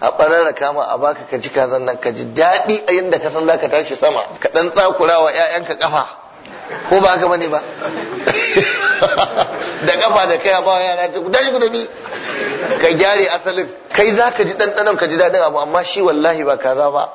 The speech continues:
ko me ka tara masa ka sa masa a gaba yana cin abu yanda ka san dusa yake ci, baya jin testin, baya jin ɗanɗano. Ku tambaya za su gaya muku. Akwai bala'in da ya wuce mutum ya ɗauki ruwa ya sha, ba zai ji daɗin ruwan ba.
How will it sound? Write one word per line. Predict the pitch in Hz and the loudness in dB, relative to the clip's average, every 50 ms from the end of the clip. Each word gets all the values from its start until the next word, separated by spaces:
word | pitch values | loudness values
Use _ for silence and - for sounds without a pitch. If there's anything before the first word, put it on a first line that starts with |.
| - - - - | -14 -16 -8 2
ko | - 214 220 226 226 | 4 4 6 6 4
me | 208 190 180 175 165 | 2 2 0 0 0
ka | 170 160 | -2 -4
tara | - 165 156 151 151 143 | 0 2 2 2 2 0
masa | 139 147 143 - | -2 -4 -4 -4
ka | - 135 | -6 -2
sa | - 151 135 | 2 2 2
masa | 131 135 - - 117 | 2 2 0 0 -2
a | 113 | 0
gaba | 110 117 123 139 | 0 0 0 2
yana | 165 170 160 143 - | 2 2 0 -2 -4
cin | - 165 147 | -6 -4 -4
abu | 143 139 151 | -2 -2 -2
yanda | 151 147 143 | -2 -2 -2
ka | 135 143 131 | -2 -4 -4
san | - 151 151 143 135 | -4 -4 -4 -4 -2
dusa | 120 147 143 135 - - 175 175 170 | -2 -2 -2 -2 0 0 2 2 2
yake | 170 165 - 156 127 - | 0 -2 -4 -8 -8 -8
ci, | - 104 107 104 - - - | -10 -10 -10 -10 -12 -12 -2
baya | 123 151 185 202 190 165 | 2 2 4 4 4 2
jin | 143 151 147 | 0 -2 -2
testin, | - 131 127 - - 131 127 123 | -2 -2 -2 -2 -2 -4 0 2
baya | 147 160 143 127 | 4 4 4 2
jin | 131 123 | 0 -2
ɗanɗano. | 107 117 113 - - 113 113 113 | -2 -4 -4 -2 -4 -4 -4 -2
Ku | - 127 | -4 -2
tambaya | - 165 170 185 233 208 170 | 0 0 2 4 4 4 4
za | 165 180 | 2 0
su | - - 135 | -2 -2 -2
gaya | 135 131 120 | -2 -2 -2
muku. | 113 107 - - - - - - - - - | -4 -8 -12 -14 -18 -18 -20 -20 -18 -14 -12
Akwai | - - 190 196 | -2 2 2 4
bala'in | 190 180 175 180 185 185 175 156 | 4 4 4 4 2 0 -2 -2
da | 156 | 0
ya | 165 | 0
wuce | 175 170 - 180 | 0 0 -2 -4
mutum | 156 151 143 165 175 | -4 -4 -2 -2 -2
ya | 156 | 0
ɗauki | 139 143 139 139 156 156 | 0 0 0 0 0 2
ruwa | 170 175 175 180 | 4 4 4 2
ya | 160 143 | 0 0
sha, | - 160 165 160 160 - - - - - - - - | 0 -2 -2 -2 -4 -8 -14 -16 -18 -20 -20 -6 -2
ba | 139 | -2
zai | 143 160 170 | 0 0 0
ji | 151 151 | 0 0
daɗin | 151 160 151 156 160 160 | 0 0 0 0 0 0
ruwan | 160 170 156 143 | 0 0 -2 -2
ba. | 139 143 147 | -4 -6 -6